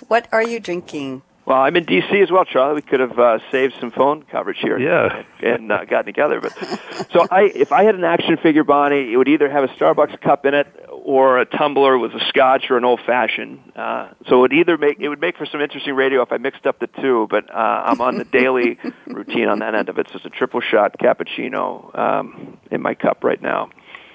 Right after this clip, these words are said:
Speaker 2: But I come
Speaker 1: Thank
Speaker 2: from
Speaker 1: you.
Speaker 2: Kentucky, born and
Speaker 1: Yeah.
Speaker 2: raised, so I'm, I'm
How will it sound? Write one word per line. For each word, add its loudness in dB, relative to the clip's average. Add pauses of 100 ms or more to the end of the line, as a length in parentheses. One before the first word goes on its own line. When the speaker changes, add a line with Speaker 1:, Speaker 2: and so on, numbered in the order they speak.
(300)
Speaker 2:
But 0
I 2
come 0
Speaker 1:
Thank -4
Speaker 2:
from -8
Speaker 1:
you. -2
Speaker 2:
Kentucky, -2
born 2
and 0
Speaker 1:
Yeah. 0
Speaker 2:
raised, -2
so -10
I'm, -10
I'm -4